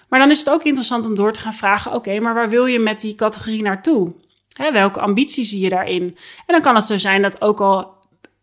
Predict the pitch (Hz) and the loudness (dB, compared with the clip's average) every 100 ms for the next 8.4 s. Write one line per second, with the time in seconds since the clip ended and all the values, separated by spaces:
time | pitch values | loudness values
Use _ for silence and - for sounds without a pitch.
0 | _ _ - 190 180 208 - - - 277 | _ _ -14 -12 -4 -4 -4 -4 -2 -2
1 | 240 214 202 202 208 208 208 202 262 240 | 2 4 4 4 2 2 2 2 -2 -2
2 | 214 202 202 208 214 - 240 311 226 185 | 0 -2 -2 -6 -6 0 4 4 4 2
3 | 196 196 220 214 - 202 214 214 294 214 | 0 -2 2 2 2 -4 0 0 0 -2
4 | 185 220 302 330 294 240 196 185 185 180 | -2 0 0 -2 -2 0 0 0 -2 -4
5 | 202 190 190 190 202 196 196 196 190 202 | -4 -4 -4 -4 -2 0 0 -2 -2 0
6 | 202 214 202 269 262 196 185 190 190 190 | 2 2 2 2 2 -2 -2 -4 -4 -4
7 | 202 196 190 196 202 214 208 214 208 - | -4 -4 -6 -6 -2 0 0 -2 -4 2
8 | 262 285 185 175 | 4 4 0 -6